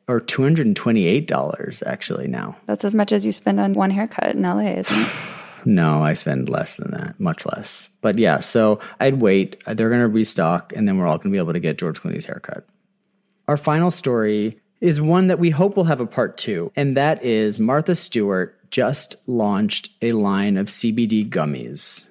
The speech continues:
Speaker 1: And I love Martha. I don't like that she wouldn't pick a side in the last election, but I'll let it go because I think she's a goddess. She launched this line on her Instagram account. She looked a little stoned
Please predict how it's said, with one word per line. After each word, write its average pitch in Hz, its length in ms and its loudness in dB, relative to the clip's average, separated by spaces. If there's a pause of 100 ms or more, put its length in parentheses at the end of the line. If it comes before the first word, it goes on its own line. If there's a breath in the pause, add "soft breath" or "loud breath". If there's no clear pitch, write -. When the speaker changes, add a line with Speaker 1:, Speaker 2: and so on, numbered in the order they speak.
(140)
Speaker 1:
And 107 680 2 (180)
I 117 100 0
love 120 280 0
Martha. 90 720 -2 (260)
I 113 100 -2
don't 131 200 0
like 117 220 2
that 104 120 0
she - 140 -2
wouldn't 104 460 0 (160)
pick - 160 0
a 98 40 2
side 90 420 2
in 95 80 0
the 82 100 0
last 82 320 0
election, 87 760 -2 (120)
but 85 400 0
I'll 87 140 -4
let 78 180 0
it 95 140 -4
go 78 320 0
because 76 640 -4
I 87 480 -2
think 87 160 -4
she's 90 200 -8
a 85 360 0
goddess. 73 640 -2 (120)
She - 180 -2
launched 123 320 0
this 127 180 -2
line 107 320 2
on 117 240 -2
her 110 540 2
Instagram 95 440 -2
account. 90 480 -2 (380 soft breath)
She - 260 -2
looked 120 200 0
a 175 40 2
little 147 200 4
stoned 101 840 0